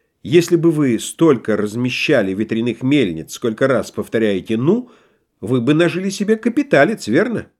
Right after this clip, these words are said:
Мельник добродушно усмехнулся. «Ну, я вам не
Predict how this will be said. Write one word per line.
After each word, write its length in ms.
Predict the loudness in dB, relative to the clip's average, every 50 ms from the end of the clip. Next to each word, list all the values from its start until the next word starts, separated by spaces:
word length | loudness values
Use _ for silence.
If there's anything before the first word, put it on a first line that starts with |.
| _ _ _ _ _ _ _ _ _ _ _ _ _ _ _ _ _ _ _ _ _ _
Мельник 420 | -4 0 2 2 2 2 0 -2
добродушно 580 | -2 -2 -2 -2 -2 -4 -4 -6 -8 -6 -6 -8
усмехнулся. 680 | -6 -8 -8 -12 -12 -12 -12 -12 -12 -12 -14 -16 -18 -20 _ _ _ -20 -20 -20 -20 -20 _ _ 2
«Ну, 300 | 2 4 4 2 -2 -10 _ _ _ _ _ -2
я 200 | 2 4 6 6
вам 340 | 6 6 6 4 2 0 2
не 320 | 6 6 6 6 4 0